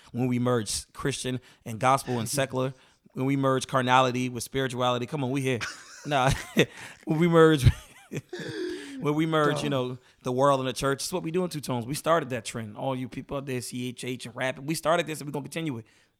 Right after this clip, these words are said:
Speaker 1: The best, we got both perspectives, both worlds. It's what we do. We're lukewarm, the
Speaker 2: Mm-hmm.
Speaker 1: Lukewarm Show. Listen, so, um, number, you're number three. That was your number three, right?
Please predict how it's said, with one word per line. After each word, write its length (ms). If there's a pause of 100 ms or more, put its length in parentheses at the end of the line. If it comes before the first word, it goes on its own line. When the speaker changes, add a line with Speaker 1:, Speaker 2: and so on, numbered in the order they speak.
(160)
Speaker 1:
The 100
best, 220 (320)
we 80
got 320
both 180
perspectives, 500
both 220
worlds. 300
It's 80
what 100
we 80
do. 240 (380)
We're 140
lukewarm, 460
the 60
Speaker 2:
Mm-hmm. 60
Speaker 1:
Lukewarm 280
Show. 260 (340)
Listen, 360
so, 300
um, 460 (1200)
number, 500
you're 120
number 200
three. 280
That 80
was 100
your 100
number 120
three, 140
right? 200